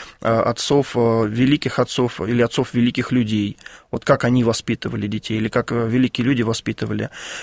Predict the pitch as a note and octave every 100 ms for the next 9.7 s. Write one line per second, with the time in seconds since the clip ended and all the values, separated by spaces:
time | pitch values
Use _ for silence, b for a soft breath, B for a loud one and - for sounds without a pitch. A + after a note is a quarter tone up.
0 | B - A2+ A2 C3+ D3 C3+ C3+ B2+ B2+
1 | C3 B2+ D3+ - A#2+ - C3 C3 C#3 B2+
2 | A2 B2+ - B2+ C3+ C3 B2+ A#2 A2 G#2+
3 | - - A2 G#2 G#2 A2+ A2+ A2 - A#2+
4 | A2+ - B B B - A2+ A2+ A2 A2
5 | B2+ A#2+ A#2 A2 G#2+ A#2 A#2+ B2 A#2+ A2+
6 | - D3+ D3 C3 A#2 A#2+ A2+ A2+ A#2 A2
7 | A2 A#2 C#3+ - A2+ B B B - A2
8 | A#2 - A2+ A#2 C#3+ C3+ A2+ A2 A#2 A#2
9 | A2 A#2 - A#2 - G#2 F#2+